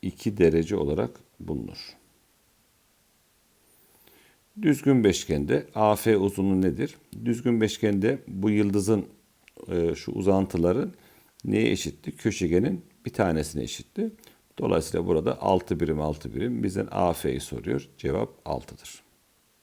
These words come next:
Düzgün beşgende alfa kaç derecedir diye sormuş. B'den çizilen kenar ortaysa burası diktir ve burası açı ortay olacaktır. E, burası doksan derece ise buraya yirmi kalacaktır.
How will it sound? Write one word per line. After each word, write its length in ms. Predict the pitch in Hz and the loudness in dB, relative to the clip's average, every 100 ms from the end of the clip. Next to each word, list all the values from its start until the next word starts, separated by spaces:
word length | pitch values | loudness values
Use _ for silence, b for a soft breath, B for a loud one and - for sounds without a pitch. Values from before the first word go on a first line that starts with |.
| _ _ _ _ _ _ _ b b b b b b b _ | _ _ _ _ _ _ _ b b b b b b b _
Düzgün 400 | 165 147 143 127 | 0 4 4 8
beşgende 560 | 104 - 82 87 127 - | 6 6 0 2 2 2
alfa 360 | 107 98 107 | 0 0 -4
kaç 280 | - 101 - | -2 -4 -2
derecedir 300 | 82 76 69 | -2 -2 -2
diye 120 | 69 | -4
sormuş. 440 | - 69 113 69 - | -4 -4 -4 -6 -10
B'den 360 | 87 98 110 139 | 6 6 8 2
çizilen 420 | 139 113 87 110 - | -2 0 0 0 -8
kenar 260 | - 87 95 | -2 2 2
ortaysa 540 | 98 127 127 - 120 - b b b - | 2 0 0 0 -4 -6 b b b -4
burası 480 | 104 101 98 101 90 | 2 2 2 0 -2
diktir 380 | 104 - 135 135 | -4 -2 -2 2
ve 180 | 117 95 | 2 4
burası 360 | 85 85 - - | 2 2 -6 -2
açı 280 | 107 - | -4 -4
ortay 400 | - 98 90 92 | 0 0 0 0
olacaktır. 540 | 80 69 62 - - - _ b b b b _ | 0 -2 -8 -8 -8 -8 _ b b b b _
E, 100 | 92 | 0
burası 280 | 90 104 104 | 2 2 2
doksan 380 | 104 101 117 110 | 0 2 2 4
derece 220 | 107 107 | 4 4
ise 220 | 113 107 | 2 2
buraya 240 | 95 101 104 | 2 2 2
yirmi 540 | 90 92 98 107 101 - _ - | 4 4 4 2 0 -8 _ -4
kalacaktır. 760 | 82 73 - - - 147 | -2 0 -4 -8 -4 -6